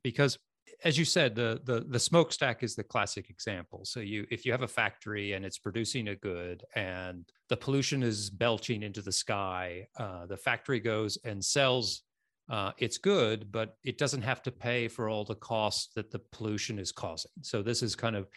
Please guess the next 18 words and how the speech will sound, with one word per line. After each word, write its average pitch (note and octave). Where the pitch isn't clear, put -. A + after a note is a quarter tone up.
everybody C3
else A#2
bears A2
that G#2+
cost, -
um, A2+
but A2+
the, A#2+
but B2
it's A#2+
not C3
incorporated C3
into A2
the G#2
cost -
of G#2+
the A2
good. D3+